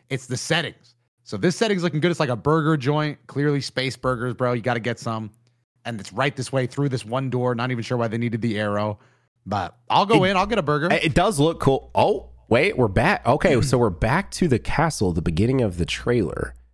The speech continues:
Speaker 2: with a
Speaker 1: But
Speaker 2: much better
Speaker 1: no
Speaker 2: shot
Speaker 1: fire.
Speaker 2: at it.
Speaker 1: No fire.
Speaker 2: Interesting.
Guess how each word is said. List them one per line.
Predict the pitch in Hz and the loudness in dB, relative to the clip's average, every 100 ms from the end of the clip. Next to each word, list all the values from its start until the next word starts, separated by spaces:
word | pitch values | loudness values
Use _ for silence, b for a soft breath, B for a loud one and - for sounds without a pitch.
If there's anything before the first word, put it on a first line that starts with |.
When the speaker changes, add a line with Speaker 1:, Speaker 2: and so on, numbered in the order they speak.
| _ | _
Speaker 2:
with | 110 | 4
a | 117 | 6
Speaker 1:
But | 247 120 | 6 6
Speaker 2:
much | 156 - - | 2 -2 -4
better | 101 139 131 | 0 2 2
Speaker 1:
no | 101 160 | 4 2
Speaker 2:
shot | 156 156 220 | 4 2 2
Speaker 1:
fire. | - | -4
Speaker 2:
at | |
it. | - - _ _ _ _ | -10 -16 _ _ _ _
Speaker 1:
No | 90 113 | -6 -4
fire. | 147 151 190 - - _ _ _ _ | 0 -2 -2 -6 -14 _ _ _ _
Speaker 2:
Interesting. | 127 151 101 | -2 -2 -2